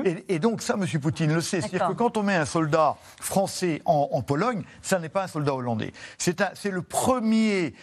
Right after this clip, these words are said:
Speaker 1: c'est le premier point de la chaîne du tir nucléaire. Et, et la doctrine française prévoit l'emploi en premier de l'arme nucléaire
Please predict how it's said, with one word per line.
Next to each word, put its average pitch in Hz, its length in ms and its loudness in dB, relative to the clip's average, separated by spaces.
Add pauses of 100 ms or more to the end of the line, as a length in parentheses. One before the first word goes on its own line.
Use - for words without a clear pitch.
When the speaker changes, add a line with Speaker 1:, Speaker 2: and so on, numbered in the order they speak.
(120)
Speaker 1:
c'est - 180 2
le 160 140 2
premier 208 580 0 (400)
point 233 240 2
de 175 100 -2
la 160 140 2
chaîne 190 520 -2
du 143 120 0
tir 156 300 -2
nucléaire. 151 640 0 (320)
Et, 156 100 2 (140)
et 156 80 0
la 147 140 2
doctrine 160 420 -2
française 117 680 -2 (360)
prévoit 170 400 -2
l'emploi 143 520 -2
en 247 200 0
premier 135 500 -2 (220)
de 143 160 0
l'arme 220 460 2
nucléaire 131 500 -2